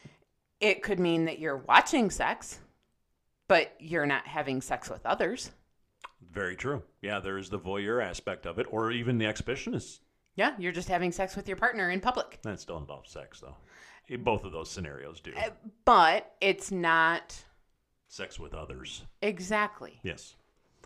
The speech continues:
Speaker 2: Yeah, and that's what we forget a lot of the time is, um, there are so many different levels to this, and you can do whatever you really feel comfortable with. It, there's no pressure to do anything else, and if anybody does give you pressure, then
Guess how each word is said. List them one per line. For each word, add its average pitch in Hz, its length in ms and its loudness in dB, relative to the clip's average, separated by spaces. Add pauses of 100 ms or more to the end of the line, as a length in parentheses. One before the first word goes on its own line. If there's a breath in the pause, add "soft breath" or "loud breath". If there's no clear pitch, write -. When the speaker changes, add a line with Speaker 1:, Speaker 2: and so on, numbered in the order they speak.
(400 soft breath)
Speaker 2:
Yeah, 160 180 4
and 170 80 4
that's 202 160 4
what 302 140 0
we 185 60 4
forget 139 260 -2
a 139 40 -2
lot 95 200 -2
of 90 100 -8
the - 100 -10
time 92 260 -4
is, 90 340 -10
um, 90 480 -4
there 107 240 0
are 113 160 4
so 151 200 -2
many 151 220 2
different 117 320 -2
levels 101 360 -4
to 95 100 -8
this, 85 460 -8 (200)
and 110 500 -6
you 107 320 -2
can 185 220 2
do 156 180 4
whatever 151 440 2
you 143 480 -4
really 151 320 -2
feel 156 360 -4
comfortable 135 520 -6
with. 50 180 -12 (220)
It, 90 200 -10 (160)
there's 87 280 -6 (500)
no 101 240 -2
pressure 165 600 2 (100)
to 120 100 -4
do 123 200 0
anything 151 260 2
else, 185 280 2
and 120 100 2
if 95 80 -2
anybody 135 320 0
does 160 180 2
give 113 160 -4
you 92 80 -2
pressure, 101 340 -4
then 107 420 0